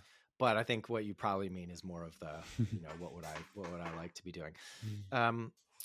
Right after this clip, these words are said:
Speaker 1: you know, I, I do think that it'd probably be in an earlier stage or starting a business of some type. Um, I came very close to opening a coffee shop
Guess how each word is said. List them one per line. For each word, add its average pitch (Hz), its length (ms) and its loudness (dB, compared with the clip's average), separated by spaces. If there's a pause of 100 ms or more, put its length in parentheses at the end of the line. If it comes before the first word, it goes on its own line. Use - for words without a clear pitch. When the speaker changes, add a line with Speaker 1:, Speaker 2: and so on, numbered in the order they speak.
(880)
Speaker 1:
you 131 100 -8
know, 110 80 -4
I, 104 160 -4 (220)
I 117 100 -2
do 113 180 -2
think 107 280 2
that 95 260 4
it'd 98 200 -4
probably 95 340 -2
be 87 480 -4 (220)
in 90 160 -6
an 87 120 -2
earlier 90 460 -2
stage 87 560 -4
or 82 80 -8
starting 87 460 -2
a 85 40 -2
business 85 520 -6
of 87 100 -8
some 87 240 -2
type. 85 440 -8 (220)
Um, 82 500 -6
I 110 40 -8
came 135 240 -6
very 107 200 2
close 98 300 -4
to 101 100 -6
opening 87 300 -8
a 76 60 -10
coffee 85 340 -10
shop 101 340 -6